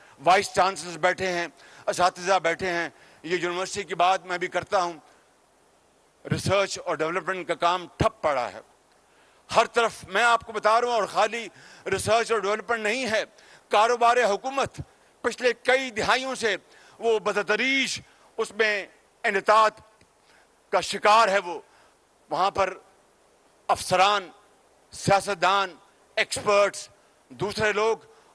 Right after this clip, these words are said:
उस दिल जमी से काम नहीं करते जिससे कौमें बनती हैं। उसकी कई वजूहात हैं, मैं उस पर इस वक्त नहीं जाना चाहता। सिर्फ ये कहना चाहता हूँ कि मिलकर इंशाअल्लाह आप देखेंगे कि अगर हमने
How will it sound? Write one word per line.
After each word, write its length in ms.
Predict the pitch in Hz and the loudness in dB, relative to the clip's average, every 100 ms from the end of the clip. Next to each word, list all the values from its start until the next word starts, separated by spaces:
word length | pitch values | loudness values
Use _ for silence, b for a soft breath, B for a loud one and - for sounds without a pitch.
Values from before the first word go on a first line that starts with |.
| _ 269 | _ -6
उस 180 | 240 160 | -6 -4
दिल 160 | 151 247 | 0 2
जमी 240 | 214 233 240 | 2 -2 -4
से 140 | 214 | -6
काम 300 | - 202 214 | 2 2 2
नहीं 200 | 196 202 | -2 -4
करते 380 | 220 208 - 202 | -2 -4 -2 -4
जिससे 420 | 160 175 202 190 151 b b - | -4 -10 -6 -6 -8 b b -2
कौमें 380 | 233 269 262 240 | 0 2 0 -2
बनती 320 | 208 175 175 | -6 -8 -14
हैं। 220 | 170 175 143 _ b b | -8 -8 -8 _ b b
उसकी 240 | 208 202 214 | -10 -6 -6
कई 260 | - 220 226 | 0 0 2
वजूहात 540 | 208 190 175 214 226 | -4 0 4 4 2
हैं, 200 | 202 185 - B B 147 | -2 -8 -12 B B -8
मैं 160 | 165 | -4
उस 140 | 202 - | -4 -4
पर 120 | 214 | -8
इस 140 | 196 | -8
वक्त 320 | 190 202 - - B B | -6 -8 -8 -14 B B
नहीं 280 | 156 180 269 | -4 0 2
जाना 260 | 226 214 214 | 2 2 0
चाहता। 460 | 214 190 196 185 147 b b _ | -2 -2 0 -2 -2 b b _
सिर्फ 280 | - 208 175 | -2 -2 0
ये 120 | 190 | -4
कहना 240 | 196 180 | 0 -2
चाहता 340 | 170 175 175 185 | 0 -2 2 0
हूँ 160 | 175 | 0
कि 140 | 170 180 | -4 -6
मिलकर 420 | 160 196 214 196 | 0 -2 0 -2
इंशाअल्लाह 600 | 185 175 185 185 190 190 170 B B B | -4 -4 0 2 4 2 0 B B B
आप 240 | 160 185 151 | 0 0 0
देखेंगे 540 | 202 202 208 190 190 | -4 -2 -4 -2 -4
कि 340 | - - - | -6 -16 -4
अगर 180 | 196 208 | 0 0
हमने 340 | 190 208 208 | -2 -2 -4